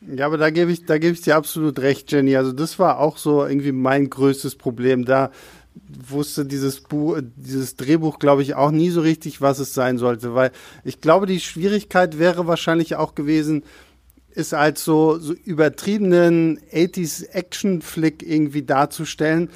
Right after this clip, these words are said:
hätte wahrscheinlich wieder sehr so das, das Ansehen der Veteranen irgendwie gekränkt, so, ne? Da, weil gerade wenn's halt so eine wahre Begebenheit ist, muss man ja immer aufpassen, wie man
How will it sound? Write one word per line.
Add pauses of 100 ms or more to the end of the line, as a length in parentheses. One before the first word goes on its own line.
(180)
hätte
wahrscheinlich
wieder
sehr (260)
so (340)
das,
das
Ansehen
der
Veteranen
irgendwie
gekränkt,
so,
ne?
Da,
weil
gerade
wenn's
halt
so
eine
wahre
Begebenheit
ist,
muss
man
ja
immer
aufpassen,
wie
man